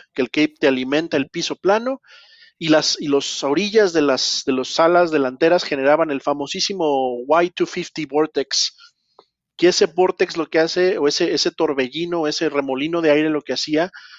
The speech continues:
era alimentar los a-, los bargeboards y por medio de los bargeboards dirigirse y formar una especie de falda virtual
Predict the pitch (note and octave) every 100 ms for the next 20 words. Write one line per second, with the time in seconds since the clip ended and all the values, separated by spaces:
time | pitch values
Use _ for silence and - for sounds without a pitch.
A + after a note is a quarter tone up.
0 | - _ _ C#3+ C#3 C#3+ C#3+ - C#3+ C3+
1 | C3 C3 F3 F3+ G3+ F#3 - E3+ F3 C#3+
2 | C3+ - - - - - C3+ D3 D#3 E3+
3 | G#3 C4 - - - C#3 C#3+ D3 F3 F#3
4 | C#3+ C3 C#3+ D3+ D#3+ E3+ D3+ C3+ - D#3+
5 | - F#3 F3 D3+ - D3 D3+ E3 F3+ E3+
6 | F3 E3 F3+ D#3+ - - E3+ F3 F3+ D#3+
7 | C3 - C#3+ D#3 D4+